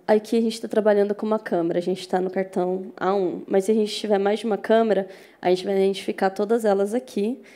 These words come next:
E se não for possível, a gente vai pensar outras formas de conseguir fazer essa identi-, identificação na claquete. Mas é fundamental que isso esteja sendo identificado na claquete, até porque é ela que vai dizer também pra direção, pra, pra ed-, na edição, é, de onde tá vindo aquele material.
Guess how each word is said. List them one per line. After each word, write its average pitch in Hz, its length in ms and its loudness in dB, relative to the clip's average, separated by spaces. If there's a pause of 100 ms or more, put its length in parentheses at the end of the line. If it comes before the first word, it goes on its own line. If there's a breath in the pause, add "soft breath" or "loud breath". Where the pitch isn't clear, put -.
(240 loud breath)
E - 60 0
se - 120 -2
não 247 120 4
for 233 140 2
possível, 226 440 0
a - 20 4
gente 208 140 0
vai 208 100 2
pensar 208 240 0
outras 214 320 -2
formas 202 340 0
de - 80 -14
conseguir 196 400 -2
fazer 190 220 0
essa 190 200 0
identi-, 190 320 -2
identificação 185 580 0
na 185 60 -2
claquete. 185 540 -4
Mas 180 100 0
é 185 60 2
fundamental 208 880 -2 (420 loud breath)
que - 120 -2
isso 208 100 -4
esteja 196 300 -2
sendo 190 180 -2
identificado 185 480 -4
na 185 100 -2
claquete, 233 600 -2 (460 loud breath)
até 247 180 4
porque 247 300 0
é 226 220 6
ela 220 180 4
que 226 120 -8
vai 214 180 4
dizer 202 260 0
também 202 420 0
pra 202 200 0
direção, 202 840 -2
pra, 175 360 0 (300)
pra 190 160 8
ed-, 185 200 2
na 190 160 4
edição, 196 520 0 (720 loud breath)
é, 196 320 8
de 190 160 0
onde 240 220 2
tá 262 120 6
vindo 226 180 0
aquele 233 220 0
material. 233 600 0